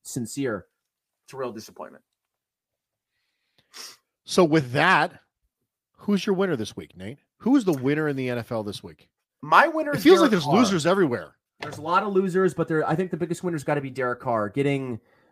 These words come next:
Speaker 1: um, Davante Adams and getting the player that, you know, I think he's wanted to play with since he's gotten into this league. And frankly,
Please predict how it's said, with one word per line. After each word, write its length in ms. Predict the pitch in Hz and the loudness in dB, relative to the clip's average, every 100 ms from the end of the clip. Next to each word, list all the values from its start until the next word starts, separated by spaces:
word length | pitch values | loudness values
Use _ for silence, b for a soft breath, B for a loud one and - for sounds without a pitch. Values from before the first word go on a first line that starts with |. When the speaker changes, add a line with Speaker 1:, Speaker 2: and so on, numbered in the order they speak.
| - | -2
Speaker 1:
um, 180 | 127 120 | 0 0
Davante 480 | 117 131 135 135 | 4 4 6 6
Adams 560 | - 120 120 117 110 104 | 8 8 8 6 2 -6
and 140 | 117 | -8
getting 160 | 120 131 | -8 -8
the 60 | 117 | -12
player 720 | - 127 131 123 120 113 104 | -10 -4 -2 -2 -4 -6 -6
that, 360 | 117 113 110 107 | -4 -4 -4 -8
you 100 | 123 | -12
know, 100 | 113 | -10
I 60 | 110 | -10
think 180 | 123 | -12
he's 220 | - 123 113 | -14 -14 -10
wanted 220 | 120 113 | -10 -10
to 60 | |
play 220 | 110 - 117 | -12 -8 -6
with 200 | 110 107 | -6 -8
since 200 | 123 110 | -14 -14
he's 140 | 113 | -10
gotten 280 | 117 92 113 | -6 -6 -8
into 120 | 107 | -10
this 220 | 107 110 | -10 -10
league. 300 | 117 117 113 | -6 -4 -2
And 160 | 113 101 | -4 -4
frankly, 520 | 135 135 127 120 113 | -4 -2 0 0 0